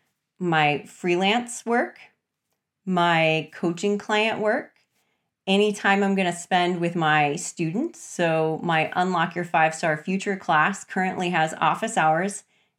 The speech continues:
every month as a bonus for students. And I've got that coming this week, so I'll block out time for that and time to prepare from that and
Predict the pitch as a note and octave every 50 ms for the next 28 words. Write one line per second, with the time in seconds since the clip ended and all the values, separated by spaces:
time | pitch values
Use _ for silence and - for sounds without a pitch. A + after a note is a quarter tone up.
0 | _ _ - G#3 G#3+ A3+ A3 G#3+ G#3 A3+ A3+ G#3+ G#3 F#3+ F3+ F3+ G#3+ A#3+ A#3+ -
1 | - F#3 F3+ F3 F3 E3 D#3 E3 F#3 F#3+ A3 A#3+ A3 F3+ G3 G3 - - - F#3
2 | E3+ E3+ - - A#3+ B3 B3 G#3+ A3 B3 B3+ - - _ _ _ _ _ _ _
3 | _ _ _ _ _ - G3+ G#3+ A3 A3 A3+ A3+ A3+ A#3 - _ _ _ _ _
4 | _ _ _ _ - F#3 F3 E3+ F3+ F3 E3+ E3+ - D#3+ D#3 - - - G3+ E3+
5 | E3+ E3+ E3+ F3+ F3 - F3+ G#3+ - - - - F3+ F3 D#3+ D#3+ E3 D3+ D3+ D#3+
6 | - - - D3+ C#3+ - - - - D#3+ E3+ E3+ E3+ E3+ E3+ D#3+ D3 D3+ F#3+ G#3+
7 | - - F3 D#3+ D#3+ E3 - E3+ D#3+ D#3 E3 - - E3 - - E3+ E3 - F3+
8 | D#3+ C#3+ F3 - - F3 F#3 G3 A3 B3+ A#3+ A#3+ - - _ _ _ _ _ _
9 | - A#3 B3+ C#4+ D4+ C#4 B3 A#3+ A#3+ A#3+ A#3+ - -